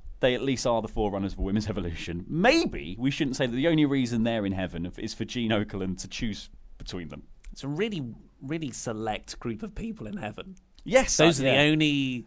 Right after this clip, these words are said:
Speaker 1: Yeah.
Speaker 2: only people.
Speaker 1: Yeah.
Speaker 2: You see, you don't really watch
Speaker 1: Mara-
Speaker 2: The Good Place anymore,
Speaker 1: <laughs>
Speaker 2: but that's, that's what it is. Anyway, too much death talk. Let's get on to Dying Tag Team acts now,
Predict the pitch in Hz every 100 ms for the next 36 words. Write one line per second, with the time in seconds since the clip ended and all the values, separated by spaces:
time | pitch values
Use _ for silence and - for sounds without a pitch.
0 | - 101 131 123 123 117 220 - - 135
1 | - 151 110 139 135 131 123 - 127 117
2 | 143 180 175 135 113 - 104 - 104 98
3 | 101 117 - 107 127 - - - - -
4 | 127 - 123 113 127 110 90 - - -
5 | - 240 175 92 - - - - 247 233
6 | 196 - 156 127 - 110 87 - - -
7 | 151 - 156 135 131 143 139 139 135 -
8 | - - 165 175 190 - 240 214 - 143
9 | 101 87 - 98 80 69